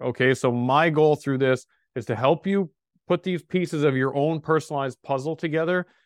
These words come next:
in a way that suits your life and your lifestyle best, and obviously im-, improves the quality of it, right? That's the big thing we're gonna focus on here, guys. Nutrition, exercise, sleep, recovery modalities, mindset,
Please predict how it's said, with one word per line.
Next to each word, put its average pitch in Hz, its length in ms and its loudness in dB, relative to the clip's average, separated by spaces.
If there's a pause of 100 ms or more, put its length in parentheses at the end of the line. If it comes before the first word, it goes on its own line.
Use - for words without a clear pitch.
(120)
in 131 100 -2
a 131 40 0
way 135 200 4
that 156 160 -2
suits 156 320 -6
your 139 140 0
life 127 340 2
and 120 80 -8
your 120 100 -6
lifestyle 117 480 -4
best, 160 400 -4
and 120 140 -10
obviously 117 480 -6
im-, 113 180 -12
improves 117 440 -2
the 107 60 -2
quality 110 440 0
of 104 160 -6
it, 104 100 -8
right? 120 280 -2 (120)
That's 165 260 0
the 175 60 -6
big 160 220 -2
thing 151 140 -4
we're 143 160 -2
gonna 139 160 -4
focus 123 380 -6
on 123 140 -6
here, 120 160 -6
guys. 120 280 0
Nutrition, 135 460 -6
exercise, 135 580 -4
sleep, 143 300 -2
recovery 135 420 -2
modalities, 131 640 0
mindset, 131 640 -6